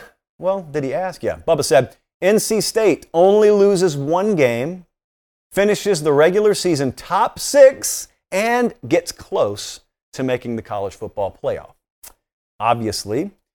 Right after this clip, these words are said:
you look up what you think about N C State. Kind, like I said the other day, kind of an anonymous program, not for you, those of you in Raleigh, but kind of an anon-, anonymous program nationally. So you know about Devin Leary. You know they play good defense, and you would be right on both accounts.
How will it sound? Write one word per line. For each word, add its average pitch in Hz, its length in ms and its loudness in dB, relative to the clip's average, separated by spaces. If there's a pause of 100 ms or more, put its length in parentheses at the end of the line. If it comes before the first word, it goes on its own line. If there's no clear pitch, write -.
(120)
you 110 140 -6
look 120 200 0
up 123 280 2
what 127 200 0
you 135 80 -6
think 123 200 -8
about 123 220 2
N 123 120 -4
C 120 180 -6
State. 131 480 -2 (300)
Kind, 156 340 -10
like 143 180 -4
I 151 40 -8
said 147 160 -2
the 139 80 2
other 135 100 0
day, 127 100 2
kind 139 220 -6
of 139 80 -4
an 143 80 -4
anonymous 131 420 -4
program, 123 680 -4 (200)
not 123 240 -6
for 117 100 -6
you, 110 180 -8
those 110 240 -4
of 104 100 -12
you 104 80 -6
in 87 80 -12
Raleigh, 117 300 -2
but 127 200 -2 (160)
kind 156 220 -2
of 135 80 -2
an 139 120 -2
anon-, 131 380 -4
anonymous 135 380 -4
program 113 320 -4
nationally. 107 600 -8 (420)
So 131 120 0
you 127 160 2
know 143 220 6
about 139 320 0
Devin 131 320 2
Leary. 92 360 -4
You 127 160 -2
know 131 140 2
they 131 120 2
play 127 300 -2
good 120 260 0
defense, - 560 -10 (280)
and 123 240 -2
you 127 140 -2
would 123 140 -2
be 120 100 -2
right 117 260 2
on 107 140 -12
both 110 180 -6
accounts. - 380 -8